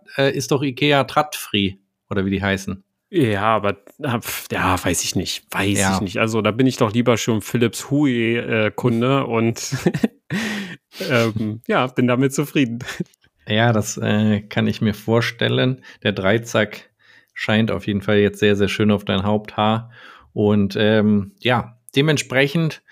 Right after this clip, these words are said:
Speaker 1: gibt's, glaub ich, keine Fragen, die wir noch beantworten müssen aus dem letzten Podcast, sondern wir können eigentlich direkt zu unserem Thema kommen,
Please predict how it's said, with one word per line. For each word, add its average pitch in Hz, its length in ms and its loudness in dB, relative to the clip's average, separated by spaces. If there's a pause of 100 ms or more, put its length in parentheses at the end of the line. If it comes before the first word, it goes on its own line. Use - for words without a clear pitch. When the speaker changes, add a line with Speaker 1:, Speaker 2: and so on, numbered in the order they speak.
(520)
Speaker 1:
gibt's, 143 240 0
glaub 143 200 4
ich, 123 120 -4
keine 143 680 2
Fragen, 135 840 0
die 151 100 -2
wir 160 80 2
noch 139 300 -2
beantworten 147 460 0
müssen 147 260 -4
aus 131 220 -4
dem 135 180 -8
letzten 135 580 0
Podcast, 143 720 0
sondern 131 320 0
wir 131 80 -4
können 165 200 -2
eigentlich 143 280 -2
direkt - 320 -4
zu - 240 -2
unserem 147 300 4
Thema 127 240 4
kommen, 135 400 0